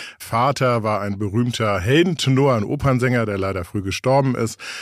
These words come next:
Seine Familie ist, ist eine Bankiersfamilie, die immer zur schwedischen Society gehört hat und auch dem Vasa-Orden angehört. Da ist der König von Schweden auch drin.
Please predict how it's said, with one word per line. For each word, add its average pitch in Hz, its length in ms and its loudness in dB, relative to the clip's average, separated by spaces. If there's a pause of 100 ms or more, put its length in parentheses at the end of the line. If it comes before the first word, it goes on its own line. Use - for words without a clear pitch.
(160)
Seine 110 300 0
Familie 127 640 4
ist, 113 300 -4
ist 101 160 -4
eine 101 160 -2
Bankiersfamilie, 120 1200 2
die 101 300 -2 (260)
immer 131 560 4
zur 101 100 -6
schwedischen 107 320 0
Society 127 460 0
gehört 117 340 2
hat 113 160 -2 (300)
und 104 160 -2
auch 104 160 -2
dem 101 200 0
Vasa-Orden 117 840 4
angehört. 113 500 2
Da 98 100 0
ist 92 120 -4
der 92 120 -2
König 110 300 2
von 107 180 0
Schweden 104 320 -2
auch 143 260 2
drin. 117 300 2